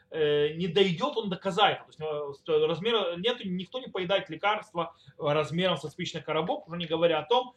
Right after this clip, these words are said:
что там разные ингредиенты. И таким образом никогда не будет казаит, то есть размером со скри-, спичечный коробок, р-, э, вещества, запрещенного внутри этого лекарства. Таким образом, это будет запрет мудрецов, максимум. И в этом случае можно облегчить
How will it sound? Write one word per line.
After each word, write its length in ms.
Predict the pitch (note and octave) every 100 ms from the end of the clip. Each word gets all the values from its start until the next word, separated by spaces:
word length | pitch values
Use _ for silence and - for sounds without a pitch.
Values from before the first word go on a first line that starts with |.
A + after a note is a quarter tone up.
| _
что 160 | - C3
там 180 | F#3+ G3
разные 360 | G3+ F3 F#3
ингредиенты. 680 | E3 F#3 F#3+ G#3 E3+ - _ _ _ _ -
И 60 | E3+
таким 240 | E3 G#3+
образом 320 | C4 B3+ G3+
никогда 680 | G3+ A3 A3+ F#3+ F#3+ A3 F3+
не 160 | E3 F3
будет 420 | D3 G3 D#3+ D#3
казаит, 640 | - F3 C#3 G#3 A#3 G#3 - _
то 80 | D3+
есть 80 | C#3+
размером 280 | D3 F3 E3
со 100 | -
скри-, 260 | - D#3+
спичечный 440 | D3 - D#3+ - D3
коробок, 540 | D3 C#3+ F3 C#4+ -
р-, 220 | E3 D#3 E3+
э, 640 | D#3+ D3+ D3 D3 C#3+ C#3+ -
вещества, 640 | D3 D#3+ - C#3+ - G#3 G3+
запрещенного 680 | E3 - - F3 F3 - - -
внутри 300 | C3 C3 D3+
этого 220 | C#3+ C3
лекарства. 520 | C3+ A#3+ C4+ - - _ _
Таким 300 | - D#3+ F#3
образом, 460 | - A3 F3 D#3 D3+
это 160 | C3+ C#3+
будет 180 | D3+
запрет 260 | C#3 A#2+ -
мудрецов, 560 | B2+ C3 C3+ B3+ C4 -
максимум. 720 | D3+ F3 E3+ - D3 A3+ C#4+ - _ _ _ _
И 260 | F3+ F3 -
в 100 | C#3+
этом 260 | F#3+ F3
случае 480 | C#3 E3 G3+ - E3+
можно 420 | D3+ F3+ E3 D#3
облегчить 800 | D#3 B2+ C3 - - G3+ G#3+ G#3+